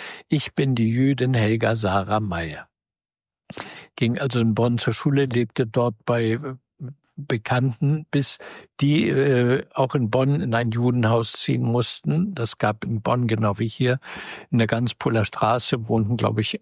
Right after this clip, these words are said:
in die zwanzig bis dreißig Juden, äh, in den Räumen, wie sie das, wo dann ihre Möbel geblieben sind und wie sie das ausgehalten haben in, von neunzehnhundertneununddreißig an, achtunddreißig, neununddreißig an,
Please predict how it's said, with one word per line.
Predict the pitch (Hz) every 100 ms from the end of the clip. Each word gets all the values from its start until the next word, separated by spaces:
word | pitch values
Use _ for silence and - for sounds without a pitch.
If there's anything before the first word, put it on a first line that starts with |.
| -
in | 110
die | 107
zwanzig | - 110 107 - -
bis | 117
dreißig | - 107 110 - 107 -
Juden, | 120 127 131 151 165 _ _ _ - _ _ _
äh, | 120 113 147
in | 135 113
den | 117 120
Räumen, | - 110 117 123 123 139 143 - - - - _ _ _
wie | 127
sie | 117 113
das, | 120 104 - - 240 202 143
wo | 135
dann | 139 135
ihre | 151 127
Möbel | 127 131 151 175 170
geblieben | 185 156 156 160 156
sind | 143 151 147 156 - - - - - - -
und | 139 131 135
wie |
sie | 123 131
das | 123 113 110
ausgehalten | 131 135 - - 135 147 - 123
haben | 123 127 127 135 127 196
in, | - 127 123 175
von | - 120 120 170
neunzehnhundertneununddreißig | 135 120 117 - 139 117 123 - 120 113 120 120 117 120 - 110 - 123
an, | 117
achtunddreißig, | 139 127 - 143 - 117 - 113
neununddreißig | 117 117 120 110 113 - -
an, | -